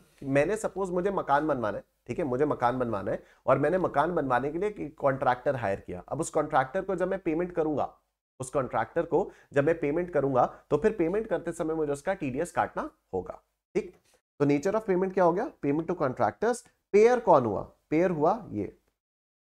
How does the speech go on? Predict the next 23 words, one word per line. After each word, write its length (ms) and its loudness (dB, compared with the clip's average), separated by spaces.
Here 160 6
हुआ, 220 6
central 420 0
या 80 2
state 280 0
government, 400 0
local 200 0
authority, 380 0
central, 340 -4
state, 260 -2
provincial 380 -2
corporation, 580 -2
company, 360 -2
firm, 320 -2
trust, 380 -2
registered 440 -4
society, 360 -4
cooperative 400 -2
society, 380 -4
university 520 -2
established 460 -2
under 160 -6
the, 140 -4